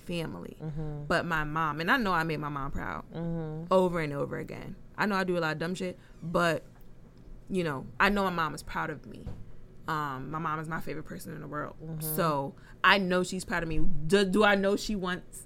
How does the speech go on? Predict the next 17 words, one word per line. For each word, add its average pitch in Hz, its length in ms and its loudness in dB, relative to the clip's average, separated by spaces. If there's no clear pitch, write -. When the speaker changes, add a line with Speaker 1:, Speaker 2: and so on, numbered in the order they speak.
Speaker 1:
a 175 120 4
grandchild 180 500 -4
from 214 120 -4
me? 220 140 -6
Oh, 254 200 -6
absolutely. 202 260 -2
Speaker 2:
Absolutely. 147 260 -2
Speaker 1:
But 220 400 4
Speaker 2:
Sooner 185 340 0
than 147 180 -2
later. 147 260 -2
Speaker 1:
Oh, 180 160 8
absolutely. 196 720 4
Speaker 2:
<laughs> 359 140 8
Speaker 1:
But 202 340 8
I 202 200 8
can't 214 680 -2